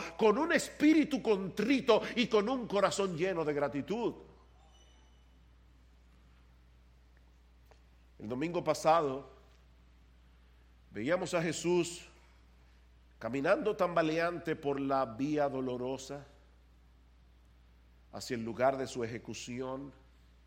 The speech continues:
tan debilitado por los golpes, por la pérdida de sangre, por la humillación de la que había sido objeto durante horas,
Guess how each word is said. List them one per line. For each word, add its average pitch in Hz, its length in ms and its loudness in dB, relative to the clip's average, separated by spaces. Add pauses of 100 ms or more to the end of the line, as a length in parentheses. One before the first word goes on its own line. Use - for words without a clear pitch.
(1500)
tan 110 240 -6
debilitado 135 880 -4
por 127 180 -6
los 123 320 -10 (180)
golpes, 165 880 -10 (1800)
por 110 180 -8
la 117 240 -4
pérdida 147 560 -4
de 120 120 -8
sangre, 151 800 -6 (1400)
por 107 140 -10
la 117 80 -4
humillación 139 1300 -4 (640)
de 113 140 -10
la 117 140 -2
que 123 100 -6
había 143 180 -2
sido 165 300 -4
objeto 151 800 -4
durante 123 760 -6
horas, 196 680 -12